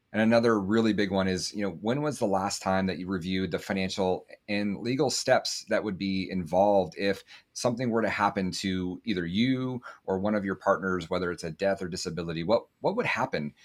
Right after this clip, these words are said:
in the company? And, and is that really what you want to have happen with that? So, you know, if you're not sure of those answers, a stress test is something that really is going to be important to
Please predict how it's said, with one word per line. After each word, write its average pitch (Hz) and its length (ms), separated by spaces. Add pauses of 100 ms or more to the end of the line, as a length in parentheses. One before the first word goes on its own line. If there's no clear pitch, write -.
(140)
in 98 80
the 92 60
company? 92 420
And, 85 160
and 104 180
is 101 160
that 110 240
really 104 220
what 92 180
you 95 120
want 92 260
to 92 80
have 82 200
happen 80 380
with 78 200
that? 67 240
So, 87 280 (300)
you 90 100
know, 87 160
if - 160
you're 101 80
not 120 320
sure 113 220
of 95 100
those 95 220
answers, 82 640
a 90 80
stress - 360
test 98 280
is 85 60
something 90 220
that 82 140
really 101 360
is 90 100
going 90 180
to 85 60
be 85 120
important 85 480 (300)
to 92 340